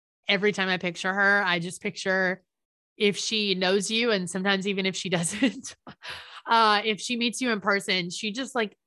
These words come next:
bear hugs you. I mean, like, it's like a full tackle. It takes all of her body. Like,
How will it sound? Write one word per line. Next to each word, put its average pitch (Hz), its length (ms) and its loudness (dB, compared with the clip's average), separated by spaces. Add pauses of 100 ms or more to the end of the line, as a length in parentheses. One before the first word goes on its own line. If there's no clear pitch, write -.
bear 185 640 2
hugs 147 480 -2
you. 139 240 -8
I 180 200 0
mean, 240 220 -2
like, 196 360 2 (420)
it's 254 180 -4
like 254 160 0
a 233 80 2
full 240 380 2
tackle. 208 640 4
It 185 220 -2
takes 202 380 -4
all 226 300 6
of 202 120 2
her 190 160 2
body. 185 520 4
Like, 170 240 -2